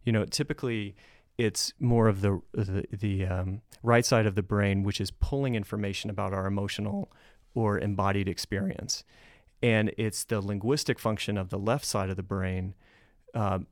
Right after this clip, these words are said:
through the process of actually putting words to feelings that comes in and is able to kind of integrate and digest what's happening. And so as a person is able to really practice that with somebody else that they simultaneously feel felt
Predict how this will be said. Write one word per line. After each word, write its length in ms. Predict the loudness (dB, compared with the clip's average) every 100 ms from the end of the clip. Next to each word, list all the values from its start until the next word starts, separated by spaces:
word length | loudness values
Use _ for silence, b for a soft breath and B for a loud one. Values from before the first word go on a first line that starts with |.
| -14
through 220 | 0 2 2
the 60 |
process 460 | 2 0 0 -2 -2
of 120 | 0
actually 280 | -2 -2 -4
putting 360 | 0 0 0 0
words 420 | 2 2 2 0
to 80 | -4
feelings 680 | -2 0 2 0 -2 -4 -6 -6
that 280 | -2 -2
comes 340 | -2 -2 -2 -2
in 160 | -2
and 140 | -2 -4
is 100 | -4
able 240 | -4 -4
to 120 | -8 -8
kind 180 | -8
of 80 | -8 -8
integrate 460 | -6 -4 -4 -2
and 120 | -2 -4
digest 720 | -6 -4 0 0 0 -4 -12 b b b
what's 200 | -4 -2
happening. 560 | 0 -2 -2 -6 -8 -12 _ B B B B B
And 180 | 0 2
so 300 | 4 4 4 4
as 260 | 4 4 4
a 40 |
person 380 | 2 2 2 4
is 160 | 4 4
able 380 | 2 2 0 -2
to 240 | -2 -2 0
really 340 | 0 2 2
practice 500 | 0 2 2 0 -2
that 280 | 0 0 -4 -8
with 400 | -2 4 4 4
somebody 500 | 2 2 2 0 0
else 460 | -2 -4 -4 -6 -10 b b b
that 100 | -6 -2
they 260 | -2 -2
simultaneously 1160 | -2 0 0 -2 -2 0 2 2 0 0 0 -2 -8
feel 680 | -12 -4 0 0 -2 -6 -12
felt 460 | -2 2 2 -2